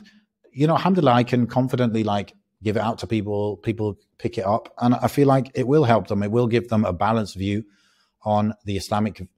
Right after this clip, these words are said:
uh, worldview of, towards masculinity and how men should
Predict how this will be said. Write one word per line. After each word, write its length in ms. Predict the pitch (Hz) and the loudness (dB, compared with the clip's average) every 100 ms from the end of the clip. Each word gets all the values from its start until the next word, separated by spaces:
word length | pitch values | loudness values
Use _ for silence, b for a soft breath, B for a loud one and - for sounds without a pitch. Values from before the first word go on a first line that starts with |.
| - | -8
uh, 420 | 95 90 90 87 | -4 -2 -2 -4
worldview 600 | 87 101 104 90 98 104 | -2 -2 -2 -2 -2 -2
of, 160 | 87 - - 92 _ 92 | -4 -8 -20 -20 _ _
towards 320 | - 101 92 98 | -12 -8 -6 -6
masculinity 540 | 95 - 92 90 95 | -8 -8 -10 -8 -8
and 100 | 82 | -4
how 140 | 98 | -4
men 240 | 95 98 95 | -2 -2 -4
should 260 | - 90 | -8 -12